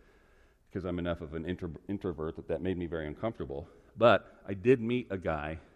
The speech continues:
on that trip who became a good friend of mine. But I was, uh, how would I describe myself? I, I've described myself often for many years in those, uh, early days of being a Christian,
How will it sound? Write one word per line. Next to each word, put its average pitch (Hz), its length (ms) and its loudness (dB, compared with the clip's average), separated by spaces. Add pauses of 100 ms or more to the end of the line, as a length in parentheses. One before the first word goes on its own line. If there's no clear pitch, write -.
(120)
on 107 160 -2
that 107 180 -2
trip 95 260 -4
who 107 100 -4
became 104 320 -2
a 101 40 -2
good 92 160 -2
friend 131 280 -6
of 80 40 -6
mine. 78 200 -10 (1080)
But 117 100 4
I 139 220 4
was, 117 340 2
uh, 92 300 0 (3500)
how 123 120 -12
would 107 80 -6
I 98 80 2
describe 80 420 -2
myself? 71 420 -6 (140)
I, 113 220 6
I've 107 140 8
described 131 400 4
myself 104 360 0
often 104 380 4 (720)
for 120 120 0
many 123 260 8
years 107 360 6
in 101 80 -6
those, 95 260 -4
uh, 85 220 6 (380)
early 98 560 -2
days 98 340 2
of 87 100 -8
being 95 220 -2
a 85 60 -6
Christian, - 420 -10